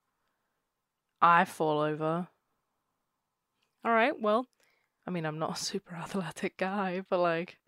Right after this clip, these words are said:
Speaker 2: Guy.
Speaker 1: Well, yeah, I'm not super athletic, nor am I a man.
Speaker 2: Fair enough. <laughs> Well, Brian's body showed only slight decomposition,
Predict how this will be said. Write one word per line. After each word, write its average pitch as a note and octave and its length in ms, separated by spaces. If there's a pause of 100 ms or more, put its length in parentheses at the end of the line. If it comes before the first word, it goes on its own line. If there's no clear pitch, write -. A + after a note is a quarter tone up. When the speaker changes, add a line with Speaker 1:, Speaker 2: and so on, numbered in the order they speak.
(240)
Speaker 2:
Guy. F#3+ 460 (760)
Speaker 1:
Well, G3 80
yeah, E3+ 220
I'm F3+ 160
not G3 180
super F3 400
athletic, E3+ 520
nor E3+ 220
am D#3 100
I D3+ 140
a D3 40
man. D3 400 (680)
Speaker 2:
Fair F3+ 220
enough. - 360
<laughs> - 60 (1160)
Well, A3+ 80
Brian's C#4 360
body A3+ 260
showed G#3+ 360 (420)
only A#3+ 260
slight A#3 480
decomposition, G3 800